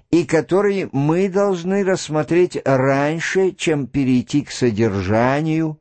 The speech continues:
сократовской философии. В манере Сократа – нет ничего искусственного. Напротив, диалоги авторов нового времени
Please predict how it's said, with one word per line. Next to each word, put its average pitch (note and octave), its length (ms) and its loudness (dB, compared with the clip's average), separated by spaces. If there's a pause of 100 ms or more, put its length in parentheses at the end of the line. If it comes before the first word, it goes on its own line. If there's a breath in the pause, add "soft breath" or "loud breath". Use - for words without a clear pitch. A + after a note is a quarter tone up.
сократовской G2+ 880 -2
философии. F2 840 -6 (680 loud breath)
В C#3+ 220 4
манере G3+ 560 0
Сократа – D#3+ 720 -2 (440)
нет G#3 460 2
ничего G3 720 0
искусственного. F2+ 1000 -6 (380)
Напротив, D3+ 640 0 (400 loud breath)
диалоги G3 920 2 (120)
авторов E3+ 760 -2
нового C#3+ 640 0
времени D3 720 0